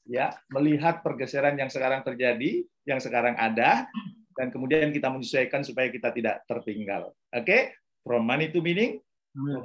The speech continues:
Speaker 1: working to learning, from, eh, apa namanya, competition to kolaborasi, kolaborasi. Jadi dari kompetisi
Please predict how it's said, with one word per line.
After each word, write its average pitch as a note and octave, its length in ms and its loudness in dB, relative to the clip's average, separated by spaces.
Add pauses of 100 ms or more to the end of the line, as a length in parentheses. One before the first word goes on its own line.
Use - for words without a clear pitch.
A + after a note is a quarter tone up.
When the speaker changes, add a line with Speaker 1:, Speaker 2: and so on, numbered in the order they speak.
Speaker 1:
working D3+ 320 -4
to D3+ 80 2
learning, D3+ 480 0 (400)
from, A#2+ 480 2 (720)
eh, G#2 1300 0
apa A2+ 320 -4
namanya, C#3+ 320 -4
competition E3 640 0 (400)
to C3+ 320 -2
kolaborasi, G#2 560 -2 (240)
kolaborasi. G#2+ 880 -2
Jadi A2 240 -2
dari D3+ 240 6
kompetisi G#3 560 -2